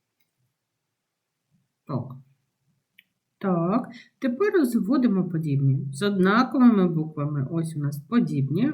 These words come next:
Одне число, воно одне єдине, тому не страшно. Нуль цілих шість десятих плюс нуль цілих чотири десятих. Так, поїхали. Шість плюс чотири десять. Нуль пишемо, один помічаємо. Тобто, коротше кажучи, це буде одиниця.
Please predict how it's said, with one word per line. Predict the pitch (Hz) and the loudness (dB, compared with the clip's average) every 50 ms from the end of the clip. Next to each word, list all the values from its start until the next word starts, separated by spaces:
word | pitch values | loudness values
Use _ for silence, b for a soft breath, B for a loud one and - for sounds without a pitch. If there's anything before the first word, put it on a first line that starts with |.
| 247 - | -4 -4
Одне | - 190 185 185 202 202 190 | -2 0 0 2 2 0 0
число, | 196 - 185 190 - - 330 320 | 0 -2 -4 -4 -4 -2 -2 0
воно | 233 175 160 170 170 160 | 2 2 2 2 2 0
одне | 151 147 151 156 151 | 0 0 -2 -4 -4
єдине, | 151 147 151 180 226 320 370 359 302 269 277 277 - - - | -4 -4 -4 0 2 4 4 4 4 2 2 -2 -4 -8 -8
тому | - 196 208 269 | -6 -2 0 2
не | 285 233 170 160 | 2 2 0 0
страшно. | 165 - - 139 135 - - - - - B B B B B B B B B | -2 -4 -4 -2 -2 -2 -4 -6 -8 -8 B B B B B B B B B
Нуль | - 226 277 | 2 4 4
цілих | 277 - 320 285 285 294 254 | 4 4 4 4 4 4 2
шість | - 277 240 208 | 2 2 2 2
десятих | 196 196 202 214 202 196 202 190 196 | 2 0 0 0 -2 -2 -2 -4 -2
плюс | - 208 220 226 | -2 -4 -4 -2
нуль | 226 220 220 | -2 -2 -2
цілих | - 220 220 226 226 | -2 0 -2 -2 -2
чотири | - 240 240 285 320 262 | -2 -4 -2 -2 0 0
десятих. | 214 190 - 175 151 - 175 165 - | 0 0 -2 -2 -4 -4 -4 -4 -4
Так, | - 175 165 - - | -4 -6 -6 -6 -6
поїхали. | - 214 185 180 - - 170 175 170 165 | -2 0 0 0 0 0 -2 -2 -2 -2
Шість | - - 214 - - | -4 -4 -6 -6 -6
плюс | - 185 180 | -6 -6 -6
чотири | - 185 185 - 185 208 | -4 -6 -4 -4 -4 -4
десять. | 202 226 320 311 - 247 - 196 | -2 -2 -2 -2 -2 -4 -4 -2
Нуль | 202 190 | -4 -4
пишемо, | 185 - 190 190 - - 190 185 | -2 -4 -6 -6 -4 -4 -2 -2
один | 185 180 196 196 190 | -2 -2 -2 -4 -4
помічаємо. | 196 208 226 247 240 320 285 226 170 - | -4 -4 -4 -4 -2 -2 -2 -4 -4 -4
Тобто, | 190 180 - - 160 | -6 -8 -8 -8 -10
коротше | - 196 190 180 - - | -8 -4 -4 -4 -4 -6
кажучи, | - - 240 240 240 - - - - | -6 -4 -4 -4 -4 -6 -14 -18 -14
це | - 175 | -10 -8
буде | 165 165 165 | -6 -4 -2
одиниця. | 170 165 160 160 151 135 123 - - - | 0 0 0 0 0 0 0 -2 -4 -8